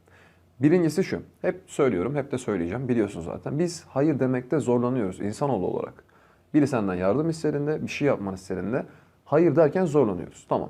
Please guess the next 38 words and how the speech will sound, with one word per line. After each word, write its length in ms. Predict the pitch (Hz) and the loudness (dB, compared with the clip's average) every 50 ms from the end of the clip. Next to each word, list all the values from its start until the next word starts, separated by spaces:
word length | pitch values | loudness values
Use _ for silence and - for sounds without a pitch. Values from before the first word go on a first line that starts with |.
| - - | -8 -6
Bunun 320 | - 156 156 165 170 165 - | -4 0 0 2 0 0 2
nedeni 360 | 151 151 143 143 147 147 151 | 2 2 4 4 4 2 0
işte 200 | - 139 - 123 | -2 -4 -8 -4
kültürel 360 | - - 127 123 - 135 135 127 | 0 0 0 2 2 2 4 4
aktarımlarımız 720 | 127 127 - 135 127 123 120 120 120 123 127 123 117 127 | 2 2 2 2 2 2 0 0 0 0 -2 -2 0 2
var, 240 | 131 131 123 123 - | 2 2 2 0 -6
kendi 220 | - 90 90 92 110 | -10 -8 -6 -6 -8
misafirperverliklerimiz 1120 | 110 - - 117 120 117 117 127 123 123 123 120 120 120 - 123 120 117 120 113 110 123 | -6 -4 -4 -4 -4 -2 0 0 2 2 2 0 0 -2 -2 0 0 0 -2 -2 2 2
var, 160 | 123 120 123 - - - _ _ _ _ | 2 2 2 -2 -14 -20 _ _ _ _
toplumdan 540 | - 98 - - 113 113 120 127 127 113 107 | -6 -6 -6 -4 -4 0 2 2 2 0 -2
dışlanma, 580 | 101 - - - 123 117 120 120 123 123 123 - - _ _ _ | -4 -6 -4 -4 -2 -2 0 0 0 0 -2 -4 -14 _ _ _
ters 240 | - 101 101 - - | -4 -4 -4 -4 -12
bir 40 | |
şey 180 | - - - 131 | -12 -4 0 2
yapma, 280 | 123 113 131 127 123 120 | 2 2 0 -2 -4 -2
karşı 260 | - 92 92 - - | -2 -4 -4 -2 0
tarafı 280 | 123 120 120 120 107 | 0 0 0 0 -2
incitme, 460 | 104 123 117 117 127 127 127 127 120 151 | -2 -2 -2 -4 -4 -4 -4 -2 -2 -4
birçok 260 | 165 - 113 - 92 | -4 -4 -6 -6 -6
nedeni 280 | 90 82 82 80 85 | -6 -6 -6 -6 -6
var. 240 | - - - - - _ _ _ _ _ _ _ _ _ _ _ _ - | -6 -8 -8 -10 -18 _ _ _ _ _ _ _ _ _ _ _ _ -4
Bununla 240 | 135 127 127 120 113 | -2 0 2 4 4
alakalı 300 | 113 113 120 120 117 113 | 4 4 2 2 2 2
da 60 | 113 | 2
hatta 300 | 110 110 - - 117 107 | 0 2 2 2 2 4
bir 80 | 110 110 | 2 -2
kitap 220 | - - 120 104 | 0 -2 0 0
okuduğumda 420 | 107 - - 98 107 104 98 95 | 0 -2 -2 -4 -2 -2 -4 -4
söylemiştim. 600 | 92 - - - 82 - - - - - 170 170 165 - - - _ _ _ | -6 -8 -8 -8 -8 -10 -12 -14 -12 -10 -12 -12 -12 -18 -20 -20 _ _ _
Tamam, 240 | - 127 95 85 82 - - | 0 2 2 0 -6 -8 -4
insanlar 500 | 120 135 127 - 123 101 92 87 87 90 | -2 -2 -2 0 -2 -2 -2 -4 -6 0
hayır 240 | - 123 143 131 107 | 2 4 4 4 4
demekte 340 | 101 90 92 92 - 190 185 | 2 0 -4 0 0 0 0
zorlanıyor. 380 | - 113 95 90 - - - - | 2 0 0 0 -4 -8 -6 -4
Mesele 340 | 117 117 - 151 160 170 139 | -4 0 0 2 2 2 0
bu 100 | 117 95 | 0 0
değil 160 | 101 90 85 | -2 -4 -4
ama. 120 | - - | -10 -14